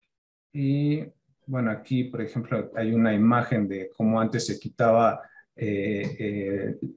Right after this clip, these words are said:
el corchete y se sustituía por un,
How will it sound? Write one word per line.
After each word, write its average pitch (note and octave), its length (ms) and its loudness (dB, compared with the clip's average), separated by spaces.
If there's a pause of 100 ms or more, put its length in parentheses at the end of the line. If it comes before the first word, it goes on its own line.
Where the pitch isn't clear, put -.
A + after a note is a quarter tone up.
(240)
el A#2+ 180 0
corchete E3+ 840 4 (500)
y A#2 140 2
se G#2+ 420 4
sustituía B2 880 4
por G#2 220 -2
un, A2+ 680 4